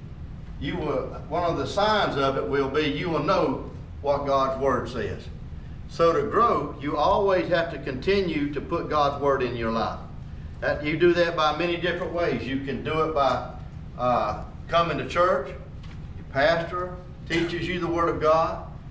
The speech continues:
You can do that by, whenever you're at home, opening up your Bible and reading your Bible at home.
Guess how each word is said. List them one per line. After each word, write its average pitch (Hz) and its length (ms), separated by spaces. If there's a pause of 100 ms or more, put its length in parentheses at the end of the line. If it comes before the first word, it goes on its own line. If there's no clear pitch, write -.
(280)
You 147 180
can 139 220
do 160 180
that 160 340
by, 131 360 (460)
whenever 147 400
you're 147 220
at 127 100
home, 165 420 (140)
opening 151 380
up 156 200
your 160 120
Bible 156 580
and 120 160
reading 147 220
your 156 140
Bible 151 420
at 120 80
home. 160 520